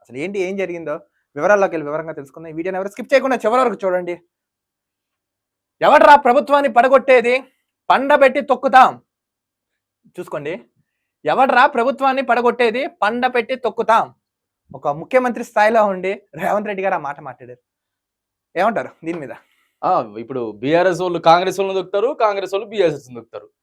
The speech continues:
Speaker 2: కానీ మరి వీళ్ళు తొక్కుకుంటూ, తొక్కుకుంటూ పోతే మరి ప్రజల్ని కాపాడేది ఎవరు? అసలు ప్రజల కోసం పనిచేసేది ఎవరు? ఒక ముఖ్యమంత్రి స్థాయి హోదాలో ఉండి వీళ్ళు ఈ మాటలు మాట్లాడేది ఎక్కడదనేది కూడా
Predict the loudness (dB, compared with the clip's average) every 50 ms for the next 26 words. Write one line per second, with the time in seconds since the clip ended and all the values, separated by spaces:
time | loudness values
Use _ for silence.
0 | _ -2 -2 -2 0 0 -2 -2 -2 -4 -6 -10 -10 -12 -12 -12 -10 -10 -8 -8
1 | -8 -4 -6 -6 -6 -6 -12 -8 -8 -6 -4 -4 -4 -4 -4 -4 -4 -6 -6 -4
2 | -4 -2 -2 0 -2 -2 0 2 2 2 2 2 0 0 0 -2 -2 -2 -4 -4
3 | -4 -8 -8 -8 -10 -10 -8 -8 -8 -8 -10 -8 -8 -8 -10 -10 -8 -6 -6 -6
4 | -4 -4 -6 -4 -4 -6 -4 -4 -4 -4 -4 -6 -8 -10 _ _ _ _ _ _
5 | _ _ -12 -6 -2 -2 -2 -2 -2 -8 -2 -2 0 0 0 0 0 -2 -6 -2
6 | 2 2 2 2 2 2 2 4 4 2 2 0 0 -2 -2 0 0 0 0 0
7 | -2 -4 -4 -6 -6 -8 -6 -2 0 0 0 0 -4 -2 0 0 0 0 0 -4
8 | -4 -2 -2 -4 -4 -4 -4 -4 -4 -4 -4 -6 -8 -6 -2 0 0 0 0 -2